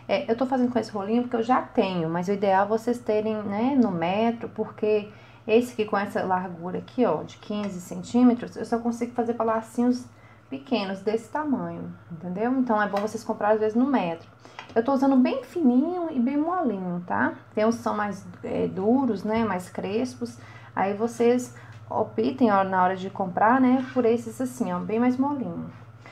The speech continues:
O que que eu faço aqui? Meu lacinho, ele é oito por oito. Esse aqui é um lacinho que tá vendo? Ok, ele é oito por oito. Oito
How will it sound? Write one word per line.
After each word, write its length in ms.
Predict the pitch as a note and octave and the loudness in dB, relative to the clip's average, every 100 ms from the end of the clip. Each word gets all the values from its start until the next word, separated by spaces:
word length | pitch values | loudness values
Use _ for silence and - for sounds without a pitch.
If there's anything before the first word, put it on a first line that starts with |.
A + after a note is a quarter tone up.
| - | -14
O 20 | |
que 100 | - | -8
que 80 | D4+ | 2
eu 80 | E4 | 2
faço 360 | E4 C4+ C4+ D4 | 4 -2 -2 -6
aqui? 320 | D4 C#4+ B3+ - - - - - - - - - - | -8 -8 -10 -10 -18 -20 -20 -20 -20 -20 -20 -18 -8
Meu 300 | G3 A3+ C#4 | 0 2 4
lacinho, 800 | A#3+ G3+ - - B3 B3+ F#3 F3+ - - | 2 0 -4 4 6 6 4 -4 -8 -2
ele 140 | A3+ | 2
é 100 | A#3 | 4
oito 440 | G#3+ G#3 C4 B3+ C#4+ | 4 2 0 -4 -12
por 260 | - D#4+ | -10 -4
oito. 480 | B3 F3 E3+ - - G3 - - - - - - - - - - - - - | -2 -2 -6 -10 -14 -16 -18 -20 -20 -20 -20 -18 -12 -12 -14 -12 -12 -12 -16
Esse 120 | - B3 | -12 -10
aqui 120 | - | -8
é 20 | |
um 80 | F#3 | -4
lacinho 380 | F#3+ F#3+ - G3+ | -4 -6 -10 -8
que 100 | G#3 | -6
tá 120 | G#3+ | -4
vendo? 440 | G#3+ G3+ A#3 D4 - - - - - - - - - - - | -4 -2 -2 -4 -8 -18 -20 -20 -20 -20 -20 -20 -20 -18 -14
Ok, 240 | A3 G#3+ | -8 -6
ele 140 | G3 | -6
é 80 | G3+ | -4
oito 340 | G3+ A3 B3 B3+ | -2 0 -2 -6
por 240 | B3 C#4 | -8 -4
oito. 400 | G#3 - - - - - - | -4 -6 -12 -18 -20 -20 -12
Oito 580 | B3+ G#3 G#3+ A#3 C#4 | -8 -6 -8 -10 -12